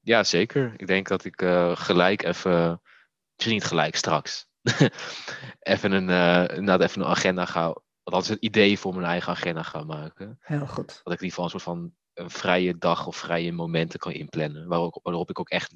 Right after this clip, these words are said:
Speaker 1: niks doe. Althans, niks werksgerelateerd in ieder geval.
Speaker 2: Nee, precies.
Speaker 1: En dan, eh, ja, dan ga ik dat voorleggen,
Speaker 2: Helemaal
Speaker 1: eh,
Speaker 2: goed.
Speaker 1: bij de mensen die daar, eh,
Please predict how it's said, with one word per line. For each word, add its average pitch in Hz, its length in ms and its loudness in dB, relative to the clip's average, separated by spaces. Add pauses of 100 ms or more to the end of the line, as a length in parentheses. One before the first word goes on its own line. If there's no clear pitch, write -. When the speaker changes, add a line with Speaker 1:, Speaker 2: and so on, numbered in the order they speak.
Speaker 1:
niks 95 280 -6
doe. 82 220 -10 (720)
Althans, - 300 -2
niks 92 200 -2
werksgerelateerd 78 760 -4
in - 80 -16
ieder 143 80 -16
geval. 214 240 2
Speaker 2:
Nee, - 100 -20
precies. - 520 -6 (420)
Speaker 1:
En 85 100 -14
dan, 80 220 -2
eh, 78 260 0 (140)
ja, 107 380 4
dan 95 140 -6
ga 92 120 0
ik - 60 -2
dat 92 120 -4
voorleggen, 120 640 -2 (320)
Speaker 2:
Helemaal 175 260 4
Speaker 1:
eh, 180 60 2
Speaker 2:
goed. 156 180 0
Speaker 1:
bij 101 120 6
de 101 80 4
mensen 98 280 4
die 98 180 0
daar, 90 360 6
eh, 90 60 -2